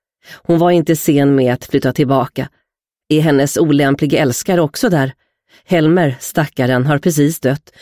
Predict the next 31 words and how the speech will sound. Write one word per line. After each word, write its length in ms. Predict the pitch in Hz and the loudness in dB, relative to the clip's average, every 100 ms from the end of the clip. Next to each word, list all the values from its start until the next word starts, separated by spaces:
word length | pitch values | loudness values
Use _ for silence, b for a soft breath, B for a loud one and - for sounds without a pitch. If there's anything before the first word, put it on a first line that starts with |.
| B | B
och 240 | B 175 180 | B -2 0
Aurora 520 | 156 180 156 131 147 | 2 2 2 2 0
tar 180 | 165 156 | 0 0
sig 220 | 170 170 | 2 2
rättigheter." 680 | 190 151 131 127 127 131 - _ _ _ _ _ _ _ _ _ 135 | 0 -2 -2 -2 -2 -4 -6 _ _ _ _ _ _ _ _ _ -2
Nora 340 | 139 117 123 | -2 0 -2
gav 220 | 127 131 | 0 0
ifrån 360 | 147 - 113 120 | -2 0 0 0
sig 180 | 131 123 | -2 -2
ett 100 | - | -2
ogillande 680 | 127 113 113 117 123 127 | -2 0 0 0 0 0
läte. 380 | 135 120 - - - _ _ _ _ _ _ _ _ _ _ _ - | -2 -4 -8 -16 -20 _ _ _ _ _ _ _ _ _ _ _ -2
"Aurora 600 | 170 175 214 160 160 190 | 0 2 4 2 2 2
gick 280 | 139 139 | 0 0
ensam 540 | - 147 123 - 135 113 | 0 0 0 0 0 0
till 180 | 117 110 | 0 0
sin 160 | 113 | -2
fars 380 | 113 127 117 - | -2 -2 -2 -2
hus", 320 | 120 - - _ _ _ _ _ _ | -4 -4 -12 _ _ _ _ _ _
kom 280 | - 123 110 | -4 0 0
det 80 | 113 | -2
från 200 | 131 139 | -2 -2
andra 340 | 170 117 110 | -2 -2 -4
våningen. 440 | 135 117 131 - - _ _ _ _ _ _ b b | -6 -4 -6 -8 -12 _ _ _ _ _ _ b b
Fredrik 460 | - 127 123 - | -2 0 0 -2
hörde 280 | 156 123 127 | 0 0 0
att 80 | 127 | -2
hans 260 | 120 127 | -2 -4
kamrat 500 | - 139 127 117 131 | -2 -2 0 0 -2
var 140 | 143 143 | -6 -4
arg. 380 | 135 110 117 | -4 -4 -8